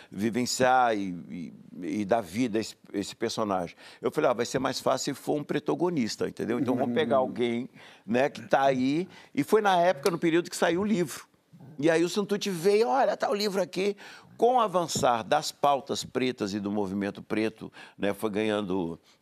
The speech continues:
Speaker 1: adesão até por causa do mundo virtual, <laughs> né? A internet, né,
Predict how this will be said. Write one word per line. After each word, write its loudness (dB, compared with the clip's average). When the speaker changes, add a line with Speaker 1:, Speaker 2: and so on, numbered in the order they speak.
Speaker 1:
adesão 0
até -4
por -6
causa -4
do -10
mundo -4
virtual, -2
<laughs> -20
né? 0
A 0
internet, -2
né, 0